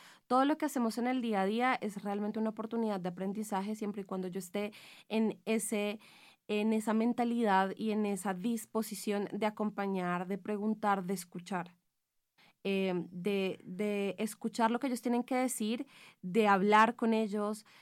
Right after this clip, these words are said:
de promover que no dejen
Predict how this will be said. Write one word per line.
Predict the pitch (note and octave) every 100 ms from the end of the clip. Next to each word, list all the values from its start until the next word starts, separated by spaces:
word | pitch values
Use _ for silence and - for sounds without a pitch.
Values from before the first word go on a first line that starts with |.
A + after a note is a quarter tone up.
| -
de | F#3 A3
promover | G#3+ A3+ A3 G#3+ G3+ A3 A#3+ C4
que | C4
no | B3+ A#3+ A3+ A#3 A#3
dejen | G#3 A#3+ A#3+ A3+